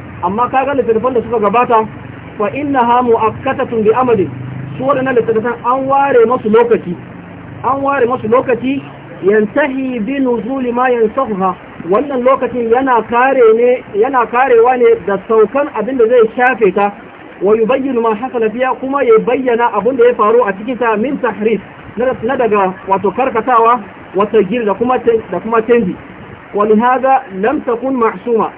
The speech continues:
shi yasa bai zamanto an ka, an kiyaye ta ba. "Lam takun ma'sumatu minhu, faqad waqa'a fiha at-tahrif." Mala yace tabbas an samu,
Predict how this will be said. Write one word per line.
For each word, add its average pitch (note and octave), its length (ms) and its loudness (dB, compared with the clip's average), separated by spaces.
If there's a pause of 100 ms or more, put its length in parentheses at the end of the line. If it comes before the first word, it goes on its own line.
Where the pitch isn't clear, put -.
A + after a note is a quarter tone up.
(180)
shi A#3 100 -14
yasa B3+ 420 0
bai G3+ 200 4
zamanto B3 520 2 (460)
an A#3+ 220 -2
ka, C4 160 -4
an B3 160 -2 (100)
kiyaye G3 400 4
ta F#3+ 140 2
ba. F#3+ 180 2 (520)
"Lam B3 200 -2
takun B3+ 380 -2 (160)
ma'sumatu G#3 640 -2
minhu, G#3+ 300 4 (420)
faqad G#3 240 0
waqa'a C4 380 2
fiha B3+ 320 0
at-tahrif." G#3 500 -2 (180)
Mala B3 200 0
yace A#3 240 0 (140)
tabbas B3 340 0 (140)
an C4 240 -2
samu, A3+ 360 0